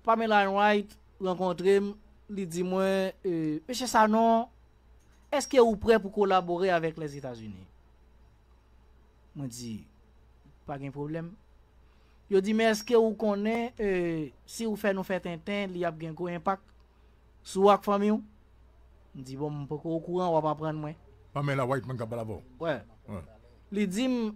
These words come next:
Speaker 1: "Èske ou konnen ke ou gen pitit ou Etazini?" Mwen di, "M pa gen pitit mwen Etazini. Mwen gen pitit mwen ki nan peyi l." Li di, "Kòman sa?"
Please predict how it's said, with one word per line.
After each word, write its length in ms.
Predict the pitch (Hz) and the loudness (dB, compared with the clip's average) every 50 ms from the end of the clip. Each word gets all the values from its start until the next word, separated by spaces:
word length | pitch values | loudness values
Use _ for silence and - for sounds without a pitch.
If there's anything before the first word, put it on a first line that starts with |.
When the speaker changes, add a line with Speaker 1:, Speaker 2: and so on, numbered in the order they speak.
| - - | -8 -4
Speaker 1:
"Èske 260 | 208 185 - - 240 233 | -4 -4 0 6 6 8
ou 100 | 226 220 | 8 6
konnen 340 | 214 214 220 226 247 233 | 4 0 0 0 0 -2
ke 520 | 208 208 190 185 175 170 165 156 143 131 - - _ _ - - _ _ _ _ _ - - _ - | 0 2 2 2 2 2 0 0 -2 -6 -8 -14 _ _ -20 -20 _ _ _ _ _ -20 -18 _ -6
ou 120 | 196 180 | -4 -2
gen 140 | 180 190 175 | -2 -2 -2
pitit 300 | - 196 190 - 208 208 | -2 -4 -4 -4 -4 0
ou 80 | 220 202 | 2 2
Etazini?" 560 | 185 180 175 160 151 151 156 139 120 107 107 - - - - - - _ - - - _ _ _ _ _ _ - - - | 2 2 0 -2 -2 -4 -8 -8 -10 -10 -12 -16 -20 -20 -20 -20 -20 _ -20 -20 -20 _ _ _ _ _ _ -18 -8 -4
Mwen 140 | 254 254 | -4 -4
di, 320 | 214 226 220 214 196 185 202 - _ _ _ - | -2 0 0 0 -2 -2 -6 -14 _ _ _ -6
"M 80 | 285 254 | -2 2
pa 100 | 269 269 | 2 2
gen 140 | 254 269 226 | 2 0 -2
pitit 240 | 240 214 - 202 208 | -4 -6 -8 -8 -6
mwen 120 | 175 156 | -6 -4
Etazini. 500 | 147 151 139 123 127 131 147 143 120 92 - - - - - _ _ - - | -4 -6 -6 -8 -10 -10 -10 -10 -12 -14 -16 -20 -20 -20 -20 _ _ -14 -8
Mwen 140 | 202 202 196 | -4 -2 0
gen 120 | 202 196 | 0 2
pitit 260 | - - 170 - 220 208 | 0 0 -2 -4 -10 -8
mwen 100 | 208 160 | -8 -8
ki 100 | 160 143 | -6 -4
nan 140 | 143 143 | -4 -2
peyi 260 | - 165 170 190 202 180 | 0 0 0 2 2 0
l." 120 | 135 101 101 - - - - _ _ _ - - - - | -2 -4 -6 -12 -20 -20 -20 _ _ _ -20 -20 -12 -8
Li 100 | 214 226 | -6 -4
di, 120 | 190 208 | -4 -2
"Kòman 240 | 208 214 190 180 170 | 2 2 2 2 2
sa?" 220 | 156 - 123 95 | -2 -4 -8 -12